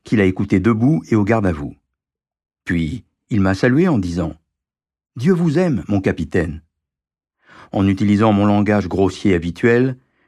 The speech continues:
je lui ai dit de déguerpir de mon bureau. Plus tard dans la semaine, un mercredi, j'ai assisté à la réunion de témoignages de la science chrétienne,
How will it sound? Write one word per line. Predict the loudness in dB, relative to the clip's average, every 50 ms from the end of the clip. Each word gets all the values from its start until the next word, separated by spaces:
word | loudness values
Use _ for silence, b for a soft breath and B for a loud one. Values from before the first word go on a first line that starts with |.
| _ -6
je | -2 0 0
lui | 2 2 2 2
ai | 2
dit | 2 2 0
de | 0 2
déguerpir | 2 2 2 2 0 -2 -2 -2 -2 -2 0
de | 2 2
mon | 2 2 0
bureau. | 0 -2 -4 -4 -8 -10 -12 _ _ _ _ _ _ _ _ _ _ _ _ _ _ _ _ _ _ -6
Plus | -4 -2 0
tard | 2 4 4 4
dans | 4 2
la | 0 0
semaine, | 0 0 0 2 2 2 0 -2 -4 b b b b b
un | 0 0
mercredi, | 0 0 0 -2 -2 -2 -2 0 0 0 -2 -2 -6 _ _ _ _ _ _ -12
j'ai | -8 -4 0 0
assisté | 0 0 0 -2 -6 -6 -4 0 2 2
à | 2
la | 2 2 0
réunion | 2 2 2 2 2 2 2
de | 0 0
témoignages | 0 -2 0 2 2 2 2 2 2 2 0
de | -2
la | -4 -4
science | -4 -4 -6 -6 -6
chrétienne, | -8 -8 -4 -2 0 0 0 0 0 -2